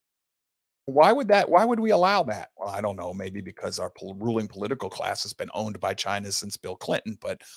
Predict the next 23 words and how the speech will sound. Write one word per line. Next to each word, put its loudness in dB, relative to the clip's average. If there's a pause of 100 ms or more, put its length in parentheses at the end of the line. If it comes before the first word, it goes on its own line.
(160)
let's -2
not 6
go 0
there, 6 (380)
right? 8 (1080)
Yeah, 0 (140)
let's. 4 (800)
So 6
Italy's 6
like, 6
"No 4
mas, 4
we're -2
gonna 0
pull 2
out 8
of -4
this." -10 (920)
I 8
wanna 6
ask 0
you -4
something. -8